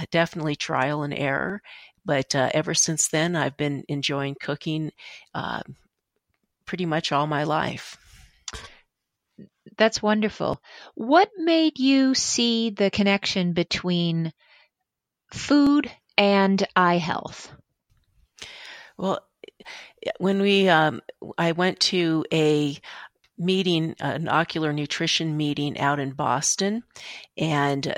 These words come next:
Speaker 1: they were presenting, uh, information on the areds one study showing a connection between certain nutrients and the progression of A M D. And, uh, um, I, the light bulb went off that I thought that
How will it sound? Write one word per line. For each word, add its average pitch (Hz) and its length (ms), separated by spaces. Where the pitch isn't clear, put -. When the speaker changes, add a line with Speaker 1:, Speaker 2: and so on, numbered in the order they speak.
Speaker 1:
they 151 140
were 156 140
presenting, 151 920
uh, - 300
information 151 800
on 139 180
the 135 160
areds 143 600
one 147 300
study 151 580
showing 151 380
a 147 40
connection 147 600
between 147 440
certain 147 460
nutrients 156 840
and 143 460
the - 60
progression 139 640
of 131 320
A 143 200
M 131 200
D. 143 400
And, 143 520
uh, - 120
um, 160 540
I, 151 260
the 143 300
light 151 400
bulb 147 260
went 139 240
off 139 380
that 147 340
I 147 180
thought 139 340
that 143 220